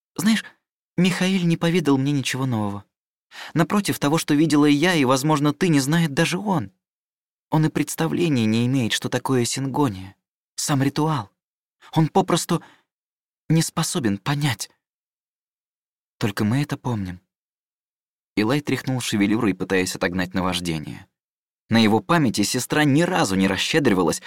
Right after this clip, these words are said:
на столь развёрнутый монолог, да ещё и в беседе с ним. Он всё ещё не мог поверить, что она так спокойно всё восприняла, или не всё.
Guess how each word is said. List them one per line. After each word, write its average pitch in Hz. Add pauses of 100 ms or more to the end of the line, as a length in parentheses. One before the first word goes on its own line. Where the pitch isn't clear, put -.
(120)
на 104
столь 123
развёрнутый 107
монолог, 117
да 107
ещё 107
и 107
в 85
беседе 101
с -
ним. 131 (840)
Он 117
всё -
ещё 127
не 123
мог 120
поверить, 123
что -
она 98 (500)
так 104
спокойно 117
всё 110
восприняла, 117 (200)
или 113 (800)
не 101
всё. 85